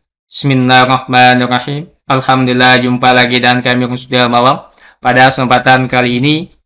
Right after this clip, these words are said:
video yang kami sampaikan tentang informasi singkat mengenai cara membuat laporan Wasda semester satu tahun dua ribu dua tiga Satker secara manual. Untuk Kementerian Agama, teman-teman, sudah ada suratnya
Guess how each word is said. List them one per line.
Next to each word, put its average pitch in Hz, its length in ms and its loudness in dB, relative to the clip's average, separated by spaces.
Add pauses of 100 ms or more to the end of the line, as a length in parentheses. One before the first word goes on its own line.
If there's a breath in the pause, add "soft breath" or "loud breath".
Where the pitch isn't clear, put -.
(280)
video 127 240 0
yang 127 80 0
kami 123 240 -2
sampaikan 127 640 0
tentang 143 640 0
informasi 131 480 -6
singkat 147 640 -2
mengenai 131 560 -2
cara 135 640 2
membuat 135 560 0
laporan 131 640 -2
Wasda 135 560 0 (240 loud breath)
semester 131 480 -6
satu 147 480 -4
tahun 135 400 -2
dua 127 160 -2
ribu 127 400 -6
dua 127 160 -4
tiga 123 480 -4
Satker 143 640 -4
secara 127 480 -2
manual. 113 560 -2 (720)
Untuk 160 320 -4
Kementerian 143 560 -2
Agama, 131 480 0
teman-teman, 135 480 0
sudah 131 320 -2
ada 131 240 -2
suratnya 127 800 -2